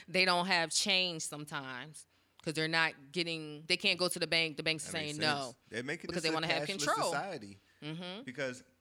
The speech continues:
Speaker 2: when they first came out with the self-checkouts, they used to have where you could put your money into it yourself.
Speaker 1: Right.
Speaker 2: They,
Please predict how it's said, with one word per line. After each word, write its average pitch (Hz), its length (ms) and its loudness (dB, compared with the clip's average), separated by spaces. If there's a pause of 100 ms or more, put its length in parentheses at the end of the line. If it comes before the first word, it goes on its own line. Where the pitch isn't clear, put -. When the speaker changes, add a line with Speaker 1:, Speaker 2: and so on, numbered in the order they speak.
(100)
Speaker 2:
when 117 140 -8
they 143 80 -4
first 143 340 -8
came 117 540 -10 (360)
out 113 160 -4
with 107 120 -20
the 110 80 -14
self-checkouts, 110 600 -6
they 127 100 -6
used 127 160 -8
to 117 40 -6
have 113 120 -4
where 110 60 -8
you 110 60 -10
could - 120 -20
put 110 140 -14
your 104 80 -10
money 107 280 -6
into 120 260 -8
it 87 160 -12
yourself. 156 320 0
Speaker 1:
Right. 139 160 -4 (500)
Speaker 2:
They, 117 140 -6